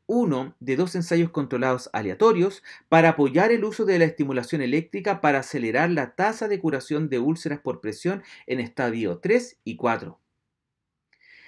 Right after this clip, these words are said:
En el año dos mil catorce, la guía europea también menciona lo siguiente. Considera el uso de la ele-, de la estimulación eléctrica de contacto directo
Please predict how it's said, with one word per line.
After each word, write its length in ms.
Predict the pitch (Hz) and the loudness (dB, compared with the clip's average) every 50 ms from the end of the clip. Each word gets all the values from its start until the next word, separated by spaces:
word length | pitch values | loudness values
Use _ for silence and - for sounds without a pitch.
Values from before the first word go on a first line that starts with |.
| - - _ _ _ _ _ _ _ _ | -20 -20 _ _ _ _ _ _ _ _
En 120 | - 160 165 | 2 4 6
el 140 | 170 185 | 6 6
año 180 | 226 247 277 262 | 6 6 6 4
dos 100 | 240 196 | 2 2
mil 200 | 196 214 196 175 | 2 -2 0 2
catorce, 680 | 185 156 - 208 214 196 170 - - 135 123 131 - - | 0 2 4 4 4 2 2 -4 -4 -4 -4 -4 -6 -8
la 160 | - 123 135 135 | -4 -4 -4 -2
guía 180 | 139 170 180 | 0 2 2
europea 720 | 185 185 170 156 143 147 175 208 214 170 151 151 165 - _ | 4 4 4 4 2 4 4 4 6 6 4 2 0 -2 _
también 300 | - 160 143 151 175 175 | -2 0 0 2 0 0
menciona 320 | 180 170 170 - 180 175 | 0 -2 -2 -2 -2 -2
lo 80 | 175 175 | -2 -2
siguiente. 500 | 170 - 190 220 240 240 233 - 104 - _ _ _ _ _ _ _ _ _ _ _ _ _ _ _ | -4 -6 -4 -4 -4 -4 -4 -8 -14 -16 _ _ _ _ _ _ _ _ _ _ _ _ _ _ _
Considera 720 | - 185 190 180 175 - - 196 208 240 262 247 190 170 170 | 2 4 4 4 0 -2 -2 2 4 4 6 6 8 6 6
el 100 | 170 185 | 6 4
uso 240 | 208 202 - 214 | 2 0 -2 -2
de 100 | 185 190 | 0 4
la 80 | 170 170 | 4 4
ele-, 240 | 165 165 165 165 - _ | 4 4 2 -2 -6 _
de 140 | 120 143 139 | 0 2 2
la 40 | 139 | 2
estimulación 520 | 139 - 139 139 131 127 131 - 208 202 | 0 -4 -6 -4 -4 -4 -4 -4 -2 -2
eléctrica 520 | 196 190 202 190 196 - 147 127 117 123 | 2 2 2 0 0 -4 -8 -2 -2 0
de 140 | 120 123 123 | 0 0 -2
contacto 560 | 123 120 117 117 - 160 156 - - - 196 | -2 -6 -8 0 0 0 0 0 -2 -2 -2
directo 720 | 196 226 240 262 247 - - - _ 196 202 240 240 - | 0 2 6 6 6 6 6 -2 _ -2 -2 -2 -2 -8